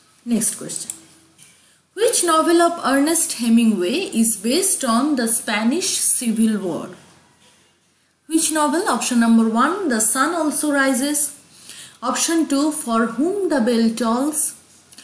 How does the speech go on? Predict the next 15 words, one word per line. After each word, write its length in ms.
Option 400
three, 320
The 240
Old 300
Man 320
and 200
the 100
Sea. 420
And 180
option 440
four, 340
Death 400
in 200
the 80
Afternoon. 800